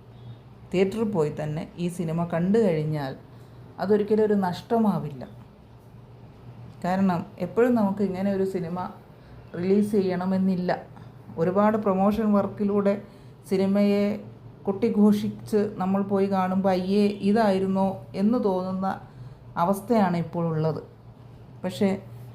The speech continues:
തുടരും കണ്ടാൽ നിങ്ങൾക്ക് അങ്ങനെ തോന്നില്ല. വല്ലാത്തൊരു ഫീലാണ് ആ സെക്കൻഡ് ഹാഫ് വരുമ്പോൾ.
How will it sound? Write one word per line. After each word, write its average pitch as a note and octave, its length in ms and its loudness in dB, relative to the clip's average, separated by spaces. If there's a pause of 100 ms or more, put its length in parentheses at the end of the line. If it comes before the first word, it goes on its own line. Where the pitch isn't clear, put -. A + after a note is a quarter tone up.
(140)
തുടരും A3+ 360 4
കണ്ടാൽ F3+ 300 0
നിങ്ങൾക്ക് F3 280 -4
അങ്ങനെ E3+ 240 -2
തോന്നില്ല. D3 520 -6 (580)
വല്ലാത്തൊരു G#3 560 4
ഫീലാണ് F3+ 500 -2
ആ D#3 60 -2
സെക്കൻഡ് E3+ 400 -6
ഹാഫ് D#3+ 360 -6 (320)
വരുമ്പോൾ. C#3 380 -6